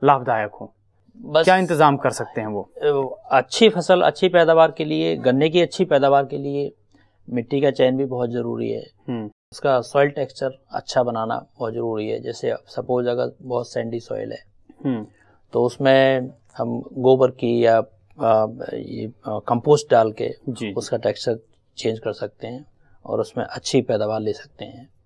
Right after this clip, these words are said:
Speaker 2: इसके अलावा सिंचाई का हमें ध्यान रखना पड़ेगा कि हम जो, अ, अभी आपने पूछा कि कितनी सिंचाई
Speaker 1: जी,
Speaker 2: होती
Speaker 1: जी,
Speaker 2: है,
Speaker 1: जी, हाँ।
Speaker 2: उतनी निश्चित सिंचाई ना हो,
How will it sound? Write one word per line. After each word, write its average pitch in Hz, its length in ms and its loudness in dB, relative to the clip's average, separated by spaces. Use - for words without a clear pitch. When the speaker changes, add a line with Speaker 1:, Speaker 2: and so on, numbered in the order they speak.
Speaker 2:
इसके 135 300 0
अलावा 123 280 6
सिंचाई 123 400 2
का 127 400 4
हमें 127 200 -2
ध्यान 110 220 -8
रखना 120 200 -10
पड़ेगा 113 400 -10
कि - 60 0
हम 120 220 -2
जो, 131 200 2
अ, 127 600 -10
अभी 131 280 0
आपने 127 200 2
पूछा 127 300 -2
कि 127 120 2
कितनी 147 360 0
सिंचाई 135 340 2
Speaker 1:
जी, 123 60 0
Speaker 2:
होती 127 120 2
Speaker 1:
जी, 110 100 -2
Speaker 2:
है, 104 160 -4
Speaker 1:
जी, 110 240 -8
हाँ। 101 300 -10
Speaker 2:
उतनी 170 280 2
निश्चित 156 520 0
सिंचाई 139 360 4
ना 135 160 6
हो, 151 340 0